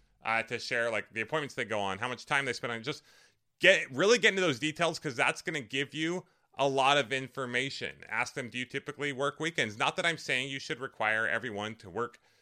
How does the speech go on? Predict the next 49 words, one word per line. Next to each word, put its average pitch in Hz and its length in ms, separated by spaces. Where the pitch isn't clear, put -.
like, 101 200
twenty-four 117 420
hours 113 260
a 101 60
day 143 220
or 117 80
anything 117 260
like 101 200
that, 120 200
but 110 160
this 156 340
will 139 200
all 127 220
be 131 140
good 120 220
information 120 600
for 113 200
you 156 300
going 120 340
into 117 340
it. 73 200
Um, 117 500
and 135 160
then 160 80
along 165 400
with 160 200
that, 123 400
a-, 135 200
as, 135 220
so 165 200
for, 143 260
for 165 160
a 151 40
lot 180 200
of 165 100
these, 143 280
there's 135 300
something 156 380
that 143 120
you 127 140
wanna 147 180
look 131 220
for 143 180
in 131 80
the 113 80
salesperson 143 640
that 107 140
they 107 160
have 131 380